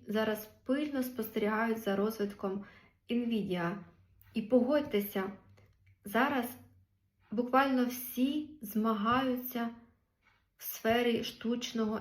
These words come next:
інтелекту. І говорять, що саме чіпи NVIDIA стали таким собі стратегічним ресурсом, майже таким, як колись була нафта.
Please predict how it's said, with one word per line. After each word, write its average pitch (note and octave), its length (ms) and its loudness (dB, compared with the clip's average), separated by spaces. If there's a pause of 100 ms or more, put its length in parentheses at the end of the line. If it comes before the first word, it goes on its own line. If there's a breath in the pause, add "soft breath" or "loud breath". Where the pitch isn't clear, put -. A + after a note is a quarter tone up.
інтелекту. G3+ 800 0 (600)
І A#3+ 500 8
говорять, A3 720 6
що G3+ 500 2 (140)
саме G#3+ 420 -2
чіпи B3 360 0 (160)
NVIDIA G#3 720 2 (420 loud breath)
стали A3+ 560 0 (640)
таким A#3 380 2
собі G#3+ 260 -4
стратегічним G#3+ 1120 -2 (100)
ресурсом, G#3 1000 -4 (420 loud breath)
майже G#3+ 640 2
таким, B3 520 -2
як F#3+ 260 0
колись A3+ 420 0
була G#3 400 -2 (440 loud breath)
нафта. G3 560 -2